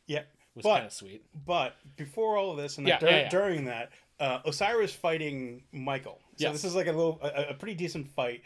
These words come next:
Speaker 2: It was.
Speaker 1: Um, you know, of that. And Michael literally pulls a Homer Simpson going into the hedges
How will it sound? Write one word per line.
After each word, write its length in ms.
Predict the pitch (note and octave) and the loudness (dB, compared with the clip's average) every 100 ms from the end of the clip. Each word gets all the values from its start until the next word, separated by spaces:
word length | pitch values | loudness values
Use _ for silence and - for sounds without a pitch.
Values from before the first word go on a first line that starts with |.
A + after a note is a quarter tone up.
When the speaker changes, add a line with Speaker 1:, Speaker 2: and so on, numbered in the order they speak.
| - | -2
Speaker 2:
It 40 | |
was. 320 | F4 E3+ - | 0 0 -2
Speaker 1:
Um, 360 | D3+ B2+ B2 B2 - | 0 0 0 -4 -6
you 80 | C#3 | -4
know, 160 | B2+ - | -4 -6
of 140 | C#3 | -6
that. 260 | C3+ A#2+ B2 _ _ | -2 -4 -6 _ _
And 500 | D3 C#3+ C3+ C3+ C3 - _ _ | 0 0 0 -6 -10 -16 _ _
Michael 380 | E3 E3+ G#3 G#3+ | -2 0 2 2
literally 460 | F#3+ F#3 F3+ F3 E3 | 2 0 -2 -4 -6
pulls 460 | - - E3 D#3 D3 | -8 -4 -2 -2 -4
a 60 | |
Homer 300 | C#3 E3+ D#3+ | -6 -6 -6
Simpson 480 | C#3 E3 D3+ D3+ C3 | -8 -10 -8 -8 -6
going 280 | C3+ C#3 C#3+ | -4 -4 -4
into 140 | C3+ | -8
the 80 | C3+ | -10
hedges 420 | - C3 - C4 | -6 -2 10 10